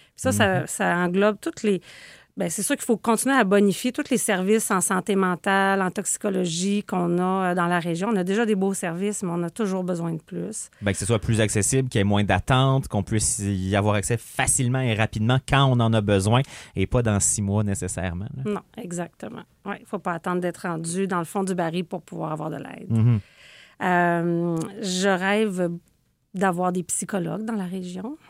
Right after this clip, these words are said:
Speaker 1: C'est quelque chose que j'ai déjà connu. C'est quelque chose qui n'existe pas, mais on n'a accès à aucun psychologue dans la vallée. Euh, ça, c'est quelque chose qui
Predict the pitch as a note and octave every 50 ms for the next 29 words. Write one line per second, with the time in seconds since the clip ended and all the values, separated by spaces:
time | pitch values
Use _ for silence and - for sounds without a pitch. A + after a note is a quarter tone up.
0 | _ _ _ _ _ - - - - D3 - - F3+ C#3 - D#3+ - A3 E3 -
1 | - - G#2+ F#2+ A2 G#2 F2+ G3 A3 G3 B3+ C#4+ - - A#3+ A3 G#3+ G3+ G#3 D4
2 | - - - - - - - - C4+ G3 B3 A3+ F#3+ - A#3 A3 G#3+ - - A3+
3 | F#3 F3 E3+ G#3 G#3+ - - G3+ E3+ - G3 A3 C#4+ C#4+ G3+ G3+ G3+ G3 F#3+ F#3
4 | - - - G#3+ G#3 F#3+ - C4+ C4 A3 - - G3+ F#3+ E3+ - - - F3 -
5 | F#3 F3 E3+ F3 F3 F3+ F#3 F3 E3+ D#3+ E3 E3 D#3+ D#3+ D#3+ D#3+ E3 D#3+ F3+ _
6 | - - - - - - - - - - - F3 E3+ E3 D#3 D#3 D3+ D#3 E3 D#3+
7 | - - G3+ - - G3 F3+ - E3+ - - F#3+ F3+ F3+ - - - - F3+ E3+
8 | E3 E3 E3